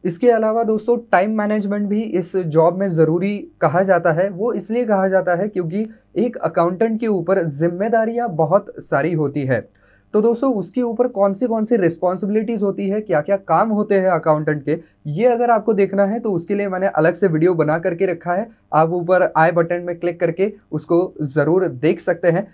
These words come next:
कि एक अकाउंटेंट की रिस्पॉन्सिबिलिटीज क्या क्या होती है। तो दोस्तों, क्योंकि इसके ऊपर बहुत सारी, अ, रिस्पॉन्सिबिलिटीज होती है, तो इस आदमी को जो है वो टाइम मैनेजमेंट बहुत ही बेहतर तरीके से करना आना चाहिए। उसको अपने टाइम को अच्छे तरीके से जो है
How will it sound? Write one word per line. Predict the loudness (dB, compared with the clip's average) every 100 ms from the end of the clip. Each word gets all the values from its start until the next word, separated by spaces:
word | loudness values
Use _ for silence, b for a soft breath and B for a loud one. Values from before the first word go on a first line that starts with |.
| B -10
कि | -6 -6 -4
एक | -4 -4
अकाउंटेंट | -4 -2 0 0 2 0 0
की | -4
रिस्पॉन्सिबिलिटीज | 0 -2 0 -2 0 -2 -2 -2 -4 -8 -14 _ 0
क्या | 0
क्या | 4 2
होती | 2 -2 -2
है। | 0 -2 -4 b b b -2
तो |
दोस्तों, | 0 2 0
क्योंकि | 0 -2 2 0
इसके | 0 -4 -2
ऊपर | 0 0
बहुत | 2 4 4 2
सारी, | 0 -2
अ, | -6 -4 -2
रिस्पॉन्सिबिलिटीज | -2 0 0 0 -2 -4 -4 -8
होती | -4 -4 -2 -2
है, | -4 b b b 0
तो | 0 0 -2
इस | -4 -2
आदमी | -2 0 0 -2
को | 0 2
जो | 2
है | 2
वो | -2 -4
टाइम | 0 0 0 -2
मैनेजमेंट | -2 -2 -2 -4 -4
बहुत | -2 0 0 -2
ही | -4
बेहतर | -4 -6 -4 -4
तरीके | -2 -2 -2 -4
से | -4
करना | -2 -2 -2
आना | -4 -4 -2
चाहिए। | -4 -4 -4 -4 b b b -4
उसको | -4 0
अपने | 0 0 -8
टाइम | -2 -2 0 -2
को | -4
अच्छे | -2 -6 -2 -2
तरीके | 0 -2 -2 -2 -2
से | 0
जो | 0
है | 0 0